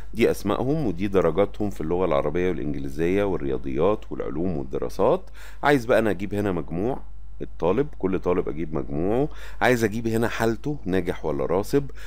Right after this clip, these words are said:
عايز هنا كمان متوسط المجموع وأكبر مجموع وأقل مجموع. طيب، المجموع يبقى هستخدم الدالة sum، آه، بشكل مباشر.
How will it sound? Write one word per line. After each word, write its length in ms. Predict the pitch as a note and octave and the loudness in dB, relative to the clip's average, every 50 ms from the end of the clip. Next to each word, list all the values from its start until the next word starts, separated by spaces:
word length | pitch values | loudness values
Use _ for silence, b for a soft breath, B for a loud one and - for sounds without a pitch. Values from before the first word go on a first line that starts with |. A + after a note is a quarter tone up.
| B B B | B B B
عايز 400 | - G2+ A#2+ C3 C3+ B2+ A2 G2+ | 2 2 4 4 4 2 0 0
هنا 200 | A2+ B2 B2 B2 | 0 0 0 0
كمان 460 | A2+ - - F#2+ G2+ G#2+ A#2 A#2 A#2 A2+ | 0 0 0 0 2 2 2 2 0 0
متوسط 720 | G#2 F#2+ F2+ F#2 F2 F2 G2+ A2+ - - - F#2+ - - | 0 -2 0 0 2 2 2 2 0 0 -2 -2 -2 -2
المجموع 640 | E2+ D2+ D2 D2 C#2+ - - D#2+ F#2+ A2+ C3 C#3+ | -2 -2 -2 -2 -2 -2 -2 0 0 2 4 4
وأكبر 540 | B2+ G2+ F2 - G2+ B2 - - G2 F2+ D#2+ | 4 4 4 2 2 0 0 0 0 0 0
مجموع 540 | D#2+ D2+ C#2 C2 D2 D2+ E2+ G2+ A#2 B2+ A#2+ | 0 0 -2 -2 -2 -2 0 0 0 0 2
وأقل 480 | G#2 G#2 - C#2+ - - F#2+ F2+ E2+ D2 | 2 2 2 0 0 0 -2 -2 -2 -2
مجموع. 440 | C2 A#1+ - - A1 G1+ - - - - b b b b - | -2 -4 -4 -4 -4 -4 -6 -6 -6 -6 b b b b 2
طيب، 180 | - C#2+ C2+ - B B B B B B - | 2 2 2 0 B B B B B B 2
المجموع 640 | E3+ G3 F#3+ E3 B2 F#2 F#2+ G#2+ B2 D3+ E3+ - - | 4 4 6 4 4 4 2 2 2 2 0 0 -2
يبقى 340 | - F#3 G#3 F3 D3 C#3+ C3 | 0 0 2 4 4 4 4
هستخدم 500 | B2 - - - C3+ C3+ A#2+ A#2+ A#2 G#2 | 2 2 2 2 2 2 2 0 0 0
الدالة 400 | F#2 E2 E2 G#2 A2 G#2+ F#2 E2+ | 0 2 2 2 4 4 2 0
sum، 380 | - - G#2 G#2+ A#2+ C3 C3 A2+ - - - - - | 0 0 0 0 2 0 -2 -4 -4 -6 -6 -4 -4
آه، 200 | C2+ D2+ D#2 D#2 | -2 0 0 0
بشكل 640 | D2 D2 E2 - G2 G2 G2 - E2 D2+ C#2 B1+ A1 | 0 -2 0 2 2 2 2 0 -4 -4 -4 -4 -4
مباشر. 520 | B1+ B1+ B1 C#2+ F#2 A#2+ - - E3+ F3+ | -4 -2 2 2 2 2 4 2 0 0